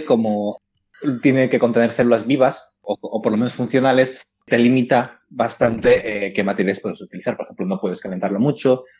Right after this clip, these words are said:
no puedes ponerle ácido clorhídrico, que es un, una cosa que, que sirve para solidificar algún, algunos productos. ¿Por qué es importante la bioimpresión tres D? Básicamente, la,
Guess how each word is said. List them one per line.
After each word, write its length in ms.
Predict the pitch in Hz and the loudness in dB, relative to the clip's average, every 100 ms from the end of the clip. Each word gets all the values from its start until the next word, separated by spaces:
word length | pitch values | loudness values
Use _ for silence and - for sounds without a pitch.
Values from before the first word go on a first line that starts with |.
| _ _ | _ _
no 220 | 120 104 | 0 2
puedes 340 | 107 98 101 - | 2 0 0 0
ponerle 840 | 104 104 101 104 101 101 104 - | 0 0 0 0 0 0 -2 -2
ácido 340 | 101 - 101 95 | -4 -4 -6 -2
clorhídrico, 640 | 95 123 131 117 120 117 - - | -2 0 0 -2 0 -2 -6 -8
que 180 | 101 95 | -4 -4
es 160 | - | -4
un, 480 | 95 95 95 92 107 110 | -6 -4 -6 -8 -8 -2
una 200 | 110 101 | -2 -2
cosa 200 | 98 107 | -8 -6
que, 440 | 104 98 98 101 | -2 -2 -2 -2
que 80 | 104 | -4
sirve 380 | - 104 104 95 _ _ | -6 -4 -6 -8 _ _
para 160 | 110 | -4
solidificar 420 | 101 104 98 110 107 | -2 -4 -4 -2 0
algún, 120 | 104 | 0
algunos 320 | 123 120 123 | -2 0 -2
productos. 400 | 143 147 135 143 - _ _ _ _ _ _ _ _ _ _ _ _ _ _ _ _ _ _ _ _ _ _ _ _ _ _ _ | 0 -2 0 -2 -4 _ _ _ _ _ _ _ _ _ _ _ _ _ _ _ _ _ _ _ _ _ _ _ _ _ _ _
¿Por 140 | 151 | 0
qué 80 | 165 | 2
es 80 | 190 | 4
importante 420 | 233 220 180 160 | 4 4 2 4
la 100 | 147 | 4
bioimpresión 460 | 139 135 131 - 120 | 4 2 0 0 -2
tres 220 | 110 98 | -4 -8
D? 180 | 85 - _ _ _ _ - | -10 -14 _ _ _ _ -2
Básicamente, 680 | 147 160 143 147 143 135 135 | 0 2 2 0 0 2 4
la, 480 | 117 107 104 104 | 4 4 4 0